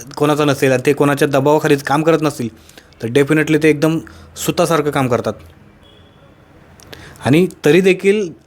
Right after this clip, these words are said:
वाल्मिक कराडाला जर कोणी अटक करत नसेल आणि आ-, वाल्मिक कराड हा मिळत नसेल तर ह्या पाठीमागे काय स्ट्रॅटर्जी आहे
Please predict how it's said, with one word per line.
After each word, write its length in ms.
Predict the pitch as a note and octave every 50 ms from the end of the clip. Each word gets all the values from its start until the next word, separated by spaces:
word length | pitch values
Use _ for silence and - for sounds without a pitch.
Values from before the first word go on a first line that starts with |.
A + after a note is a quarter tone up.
| _
वाल्मिक 420 | A#2+ B2 C3 C#3 D#3 F3 F#3+ F#3+ -
कराडाला 320 | E3+ E3 E3 E3 D#3+ E3
जर 120 | D#3 D#3+ D#3+
कोणी 200 | D#3+ E3+ E3 D#3+
अटक 320 | C3+ B2 B2+ - F#3+ F#3
करत 200 | F#3 F#3 E3+ E3+ E3 E3
नसेल 240 | D#3 D3+ - D3+
आणि 120 | D3+ D3+ D3+
आ-, 220 | D3 C#3 C3+ C3+
वाल्मिक 420 | C3+ C3+ C3+ C#3 D3 E3 E3+ E3 -
कराड 140 | D#3+ D#3+
हा 140 | D3+ D3+ D#3
मिळत 380 | D3 C3 A#2+ B2 C3 D3+ F#3+ G3+ F#3
नसेल 360 | F3+ D3+ C3+ - D#3 F3 G#3 - - _ _ _ _ _ _ _ _ _ _ -
तर 60 | A#2+
ह्या 140 | A#2+ C3+ D3
पाठीमागे 500 | - D#3 D3+ D3 D#3+ D#3 D#3 D#3+ D#3+ D#3+
काय 280 | D3+ - - D3+ E3 D#3+
स्ट्रॅटर्जी 520 | - - D#3 D3 C#3 C#3 C#3+ C#3 C#3 D3
आहे 100 | F3 F#3